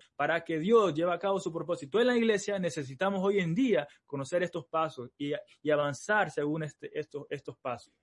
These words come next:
El ministerio de oración de la iglesia es atar y desatar lo que ha sido atado y desatado en los cielos. Podemos ver que para que Dios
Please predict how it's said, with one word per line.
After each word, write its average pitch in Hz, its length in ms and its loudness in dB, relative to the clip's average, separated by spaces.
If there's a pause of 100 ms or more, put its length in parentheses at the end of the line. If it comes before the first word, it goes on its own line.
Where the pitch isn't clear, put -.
(800)
El 156 140 -6
ministerio 160 400 -4
de 220 60 0
oración 214 400 -2
de 254 80 0
la 220 120 -2
iglesia 196 560 -4 (240)
es 208 320 -2 (200)
atar 214 680 -2
y 180 100 -2
desatar 160 760 -2 (180)
lo 127 180 -6
que - 80 -10
ha 143 60 -8
sido 190 540 -4
atado 214 800 -6
y 156 100 -6
desatado 160 880 -4
en 208 200 0
los 185 140 -4
cielos. 151 800 -4 (840)
Podemos 143 400 -4
ver 202 340 -8 (280)
que 143 640 -6 (160)
para 156 340 -4
que 147 200 -6
Dios 185 760 0